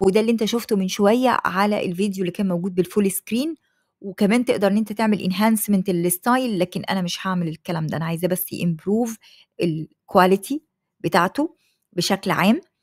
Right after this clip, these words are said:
وهبتدي إن أنا أعمل أب سكيل فيديو، هياخد منك حوالي من خمس لسبع دقايق، ممكن عشر دقايق، ولكن في الآخر خالص هيعمل لك أب سكيل للفيديو بتاعك، وهيرفع لك جودة الفيديو بتاعك لحد فور كي.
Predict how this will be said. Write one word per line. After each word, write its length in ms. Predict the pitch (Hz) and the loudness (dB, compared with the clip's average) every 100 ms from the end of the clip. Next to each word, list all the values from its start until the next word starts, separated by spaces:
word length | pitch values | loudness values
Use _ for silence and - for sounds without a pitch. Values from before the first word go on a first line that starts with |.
| _ _ | _ _
وهبتدي 760 | 190 202 214 - 190 - 175 175 | -2 0 0 -2 -6 -2 -2 0
إن 80 | 180 | 0
أنا 140 | 180 | 0
أعمل 180 | 175 175 - | 0 0 -2
أب 140 | 170 | -6
سكيل 300 | - - 175 | -8 -2 0
فيديو، 300 | 151 156 214 - | 0 -4 -4 -2
هياخد 260 | 415 - 233 | -2 0 0
منك 380 | 220 202 180 | 2 0 -4
حوالي 600 | - - 185 190 185 180 | -8 0 4 4 2 -4
من 140 | 175 170 | -8 -10
خمس 480 | - 190 175 170 175 | -2 0 0 -2 -6
لسبع 320 | 175 175 165 | -4 -4 -2
دقايق، 420 | 165 - 175 - | -2 0 0 0
ممكن 340 | 175 170 185 | -4 -4 -2
عشر 320 | 160 175 190 170 | 0 0 0 0
دقايق، 400 | 160 202 220 196 | 0 0 0 0
ولكن 380 | 175 185 202 | 0 0 0
في 120 | 185 - | -2 -8
الآخر 340 | - 185 185 | -6 -6 -8
خالص 420 | - - 190 196 _ _ _ - | -10 -4 -4 -4 _ _ _ -4
هيعمل 320 | 175 165 175 | -2 0 0
لك 180 | 180 160 | 0 -2
أب 120 | 156 | -4
سكيل 360 | - - 202 | -6 0 2
للفيديو 420 | 180 156 175 160 165 | 2 2 -2 -2 -4
بتاعك، 340 | - 190 185 - _ _ | -2 -4 -4 -8 _ _
وهيرفع 500 | - 165 175 202 202 | -4 -4 -2 -2 0
لك 120 | 175 | 2
جودة 300 | 185 185 170 | 2 0 -2
الفيديو 340 | 175 165 170 170 | -6 -4 0 -2
بتاعك 340 | - 165 165 - - - | 2 0 0 -8 -10 -4
لحد 400 | 175 - 175 175 | 0 0 0 0
فور 280 | - 170 | 0 0
كي. 240 | 160 151 | 0 -4